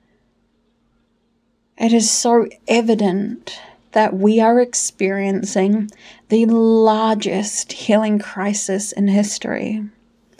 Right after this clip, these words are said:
And so I ask you, as a human living on this planet in twenty twenty-two,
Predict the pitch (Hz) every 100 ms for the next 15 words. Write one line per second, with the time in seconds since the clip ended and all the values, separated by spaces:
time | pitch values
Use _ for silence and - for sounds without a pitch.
0 | _ _ _ _ _ _ _ _ _ _
1 | _ - 226 220 226 214 214 202 214 208
2 | - - 220 240 208 208 202 - _ _
3 | _ _ _ _ _ _ _ _ _ 226
4 | 214 202 190 - 208 220 226 226 220 208
5 | 208 214 208 220 202 - - - 208 214
6 | 220 - 202 196 196 190 - 208 220 220
7 | 220 214 214 277 277 226